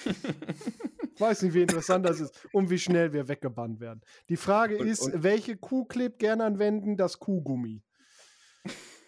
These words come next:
Speaker 1: Mhm.
Speaker 2: Hm, nicht?
Speaker 1: Ha, ha, ha, ha, ha.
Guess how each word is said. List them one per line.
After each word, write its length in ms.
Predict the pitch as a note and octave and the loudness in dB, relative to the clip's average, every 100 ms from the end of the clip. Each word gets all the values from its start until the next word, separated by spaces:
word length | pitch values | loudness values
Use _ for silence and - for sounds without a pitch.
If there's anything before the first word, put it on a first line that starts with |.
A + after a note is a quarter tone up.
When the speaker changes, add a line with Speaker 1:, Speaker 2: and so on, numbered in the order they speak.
| _ _ _ _ | _ _ _ _
Speaker 1:
Mhm. 400 | F2+ D2+ A2 C3+ | -18 -14 -8 -4
Speaker 2:
Hm, 320 | C3+ C#3 C#3 - | -2 -2 -4 -6
nicht? 360 | E3 G3 G#3+ - | -4 -4 -4 -2
Speaker 1:
Ha, 180 | D3 C#3 | 0 0
ha, 220 | - - | -6 -2
ha, 760 | D#3 E3 E3+ E3 E3 D#3 C#3+ C#3+ | 0 2 2 0 0 -2 -2 0
ha, 0 | |
ha. 340 | E3 F3+ G#3+ | 0 0 -2